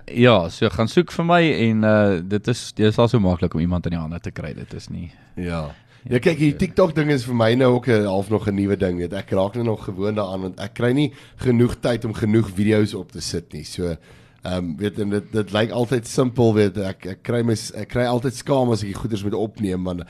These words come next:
Speaker 2: daar's altyd mense om jou, weet, en dan, dan, dan voel dit al so half weird.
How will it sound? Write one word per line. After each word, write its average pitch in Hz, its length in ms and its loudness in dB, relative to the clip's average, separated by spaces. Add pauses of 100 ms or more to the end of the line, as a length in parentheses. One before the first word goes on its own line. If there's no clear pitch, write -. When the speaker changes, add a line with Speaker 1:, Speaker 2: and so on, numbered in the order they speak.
(260)
Speaker 2:
daar's 101 140 -4
altyd 123 320 -2
mense 107 380 0
om 113 200 0
jou, 95 260 0
weet, 92 200 -6
en 92 60 -4
dan, 90 180 -6 (140)
dan, 92 240 -12
dan 98 140 -12
voel 120 180 -4
dit 110 120 0
al 104 80 0
so 110 120 -2
half 92 420 -6
weird. 98 360 0